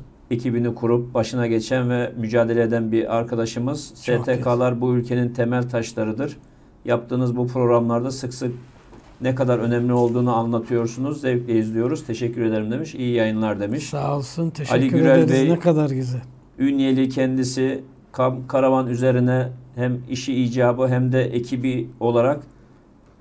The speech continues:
Speaker 1: turizm hareketi yapan bir insan.
Speaker 2: Çok güzel.
Speaker 1: Gökyüzünün en güzel,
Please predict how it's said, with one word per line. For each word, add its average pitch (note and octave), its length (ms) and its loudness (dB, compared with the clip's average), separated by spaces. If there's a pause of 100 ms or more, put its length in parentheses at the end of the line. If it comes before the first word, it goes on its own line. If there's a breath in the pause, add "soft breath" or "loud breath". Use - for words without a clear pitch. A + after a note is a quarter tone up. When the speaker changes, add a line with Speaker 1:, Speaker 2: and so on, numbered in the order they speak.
(120)
Speaker 1:
turizm B2+ 320 2
hareketi B2+ 420 0
yapan A#2+ 420 2
bir A#2+ 80 4
insan. A#2+ 460 0 (340)
Speaker 2:
Çok C3+ 180 -10 (100)
güzel. C3+ 200 0
Speaker 1:
Gökyüzünün C#3 500 -2 (120)
en D3 240 -4
güzel, C3+ 380 0